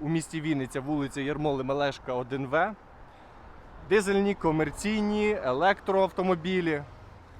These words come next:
На будь-який смак, на будь-який бюджет. Також маємо доставку по Україні. Для детальної консультації, знову ж таки, звертайтеся за номером телефону, який буде вказаний в описі.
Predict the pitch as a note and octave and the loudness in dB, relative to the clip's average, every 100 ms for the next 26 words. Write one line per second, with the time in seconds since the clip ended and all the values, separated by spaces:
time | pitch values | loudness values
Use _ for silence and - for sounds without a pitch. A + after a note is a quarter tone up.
0 | - - - D3+ E3 E3 F3 D#3 D3 - | -20 -20 -10 2 2 4 0 0 -4 -2
1 | E3 F3 C#3+ C3+ C#3 D3 C3+ C3+ C3 A2+ | 2 2 2 -2 -2 -2 -4 -4 -6 -4
2 | C#3 C3 A#2+ G#2+ - - - - - - | -4 -4 -6 -6 -10 -16 -18 -18 -18 -18
3 | - - - - - - - - - - | -18 -20 -20 -20 -20 -18 -18 -16 -16 -14
4 | - G#3+ G3+ F#3 G3 F#3 F3 F#3+ - G#3 | 2 2 4 0 6 6 6 2 4 4
5 | - F#3 - A3 G3 E3 F3 F#3 A#3 B3+ | 4 0 0 4 4 4 4 4 6 4
6 | A#3+ A#3+ A3+ - - - - - - - | 4 2 0 -8 -14 -14 -14 -16 -14 -12
7 | C#3+ G3 F#3+ F3+ G#3 F#3 F3+ E3 - F3+ | 4 6 6 6 6 8 6 4 2 2
8 | F3+ - E3+ - A3 A#3 - A#3 G3+ D3+ | 2 2 0 4 4 4 0 -2 -2 2
9 | F3+ A3 A3+ - F#3+ F3 D3 D#3 D3+ F3+ | 4 4 2 -2 -4 -2 0 0 4 4
10 | F3+ E3 - C#3+ - - - - D3 F#3+ | 4 -2 -2 -2 -4 -10 -10 0 4 6
11 | F#3 F3+ E3 F3+ E3+ E3+ F#3+ F3+ D#3 D3+ | 8 8 6 4 4 4 4 4 4 0
12 | D#3+ D#3+ D#3 - F3+ D#3+ D3+ D3+ C#3+ F3+ | 0 0 0 2 4 4 4 0 0 2
13 | A#3 A#3+ A#3+ G#3 A3 | 6 6 4 -2 -2